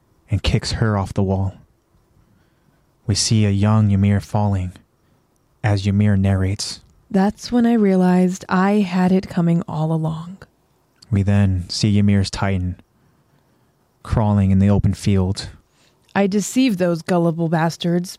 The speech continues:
Speaker 2: but that wasn't what I was being punished for, really. It was for deceiving myself into thinking someone needed me.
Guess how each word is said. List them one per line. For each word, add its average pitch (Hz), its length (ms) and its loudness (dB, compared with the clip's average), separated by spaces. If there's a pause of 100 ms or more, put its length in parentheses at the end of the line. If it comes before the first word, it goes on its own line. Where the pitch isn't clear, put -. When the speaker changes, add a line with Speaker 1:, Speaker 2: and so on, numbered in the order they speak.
Speaker 2:
but 185 280 -2 (240)
that 208 220 -2
wasn't 196 360 -2
what 190 140 0
I 175 100 0
was 175 160 -2
being 175 240 0
punished 190 380 -4
for, 165 180 -10
really. 165 440 -10 (920)
It 202 60 -4
was 196 180 -2
for 196 160 -4
deceiving 214 560 -2
myself 185 720 -4
into 185 240 0
thinking 208 380 -2
someone 175 500 -2
needed 170 380 -4
me. 180 260 -10